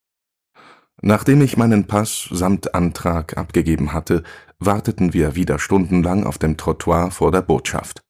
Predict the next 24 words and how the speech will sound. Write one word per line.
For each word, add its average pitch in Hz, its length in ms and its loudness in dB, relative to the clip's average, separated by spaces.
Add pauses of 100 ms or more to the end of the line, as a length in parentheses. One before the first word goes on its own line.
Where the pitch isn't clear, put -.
(880)
Kurz 123 380 2
vor - 300 0
achtzehn 95 440 0
Uhr 101 360 2 (240)
bekam 104 300 2
ich 92 120 0
kommentarlos 87 960 0
über 76 200 -2
ein 80 120 0
kleines 92 480 0
Fenster 85 540 -2 (260)
meinen 87 320 2
grünen 104 380 4
marokkanischen 85 800 0
Reisepass 76 680 -4
zurück. - 480 -10 (480)
Ohne 95 340 2
Visum. 71 400 -4 (1000)
Dafür 101 460 4
aber 117 420 0
mit 98 160 2
einem 101 180 2
fast - 380 -4
unlesbaren, 87 840 2